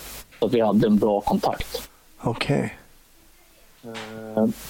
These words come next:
Speaker 1: och det är dit jag skulle komma med det här. <laughs> Jag sökte polisen när jag var tjugotvå. Hon
Speaker 2: Ah.
Speaker 1: psykologen och hon, eh, nej, hon var så,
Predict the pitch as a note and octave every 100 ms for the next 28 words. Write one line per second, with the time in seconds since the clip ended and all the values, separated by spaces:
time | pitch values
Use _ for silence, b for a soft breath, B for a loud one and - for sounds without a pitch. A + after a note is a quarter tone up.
0 | - C3 A#2 A#2+ A#2+ B2 A#2+ B2 - -
1 | G#2 A#2 A#2+ A#2 G#2 A2 G#2 G2+ A2 G2+
2 | G2+ - - D#3 - - A#2+ B2+ G#2+ A#2+
3 | B2 A2+ G#2 G#2 G#2+ - - - - G2
4 | C#3 - - - - - C3 A#2+ - -
5 | A2 G#2+ G#2 G#2+ G2+ - - A2 A#2+ A#2
6 | A#2 A2+ A2+ A2 G#2+ - - - - -
7 | - - - - - - - - - -
8 | - - - - - - - G2 G#2+ B2
9 | B2+